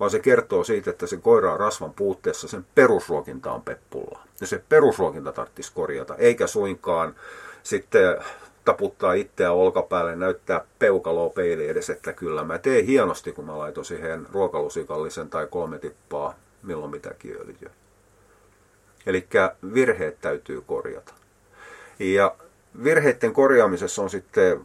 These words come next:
kans vaarana se, että keskitytään väärin asioihin. Ja, ja tää tulee vastaan nimenomaan nivelrikoissa. On se sitten lonkkavika tai olkapäät tai kyynärät tai mitkä tahansa. Elikkä jos koiralla on oireileva nivelrikko,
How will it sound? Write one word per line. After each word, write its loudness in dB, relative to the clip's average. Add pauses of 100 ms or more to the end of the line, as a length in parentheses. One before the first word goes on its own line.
(160)
kans -2
vaarana 0
se, -4
että -10
keskitytään -10
väärin -8
asioihin. -14 (800)
Ja, 0
ja -2
tää 4
tulee 2
vastaan -2
nimenomaan -4
nivelrikoissa. -12 (260)
On -4
se -8
sitten 0
lonkkavika -2
tai -2
olkapäät -6
tai -6
kyynärät -12
tai -10
mitkä -14
tahansa. -16 (760)
Elikkä 0
jos -2
koiralla 6
on -2
oireileva 4
nivelrikko, -10